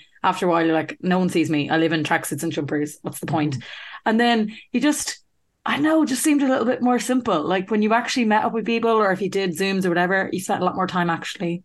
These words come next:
Speaker 1: talking to them. And
Speaker 2: Yeah.
Speaker 1: whereas, like, when everything reopens, it's just gone back to normal. And, like, your friends who were your, were your real friends who'd contacted you during lockdown, do you know what I mean? Now you're
Speaker 2: Mm-hmm.
Speaker 1: just, it could be just going out with the ga-, any gang to go to, for pints or whatever. So I just thought it was,
Speaker 2: Yeah.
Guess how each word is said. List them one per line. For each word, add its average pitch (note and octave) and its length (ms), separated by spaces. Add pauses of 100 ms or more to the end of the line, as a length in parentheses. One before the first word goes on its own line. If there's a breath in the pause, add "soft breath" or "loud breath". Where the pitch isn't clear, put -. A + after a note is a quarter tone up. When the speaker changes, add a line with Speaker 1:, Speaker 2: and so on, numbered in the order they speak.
(100)
Speaker 1:
talking A3 420
to C#4+ 100
them. D4 320
And E3+ 360
Speaker 2:
Yeah. C3 300 (520)
Speaker 1:
whereas, G3+ 500 (520)
like, G3 220
when G3+ 100
everything F#3 280
reopens, F3 540
it's D#3 180
just E3+ 260
gone D#3 180
back D#3+ 280
to - 100
normal. D#3 400
And, D3+ 380 (840)
like, - 300 (160 loud breath)
your G#3+ 80
friends B3 300
who A#3+ 80
were G#3 60
your, G3 200
were F#3+ 140
your F3 160
real E3+ 180
friends F3 300
who'd F#3+ 120
contacted F3 520
you F3+ 60
during E3 260
lockdown, F3+ 400
do F#3 60
you F3+ 60
know F3 60
what F3 80
I F3+ 40
mean? G#3+ 280 (300 loud breath)
Now F#3+ 140
you're F#3 100
Speaker 2:
Mm-hmm. C3+ 40
Speaker 1:
just, F3 160
it F#3 120
could F3 80
be F3+ 80
just E3+ 180
going E3+ 100
out D#3+ 100
with D3+ 180
the E3 80
ga-, D#3+ 360
any F#3 220
gang C#3+ 480
to - 80
go D#3+ 160
to, - 100
for - 140
pints D3 420
or E3 60
whatever. D#3 340
So F#3+ 140
I F#3 60
just F3+ 120
thought F#3+ 160
it C#3 80
was, C3+ 140
Speaker 2:
Yeah. E3 120